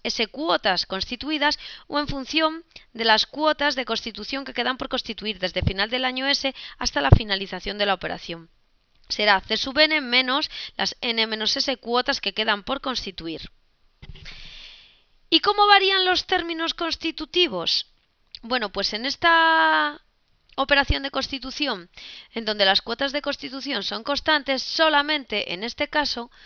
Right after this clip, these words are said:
los términos constitutivos varían en progresión aritmética decreciente razón, de razón menos la cuota por el tipo de interés.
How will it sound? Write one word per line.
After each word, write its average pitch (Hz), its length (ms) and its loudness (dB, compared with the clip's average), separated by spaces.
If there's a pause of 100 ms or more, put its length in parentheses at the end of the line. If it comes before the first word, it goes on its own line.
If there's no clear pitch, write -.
(300)
los 233 160 -2
términos 294 420 -2
constitutivos 269 920 -4 (500)
varían 254 460 6
en 247 80 -4
progresión 214 480 -2
aritmética 262 580 -2
decreciente 254 540 -4
razón, 247 480 -4
de 214 160 -2
razón 247 380 -4
menos 196 260 0
la 185 160 2
cuota 294 320 0
por 208 160 -6
el 185 140 -2
tipo 285 320 -6
de 240 80 -4
interés. 165 560 -6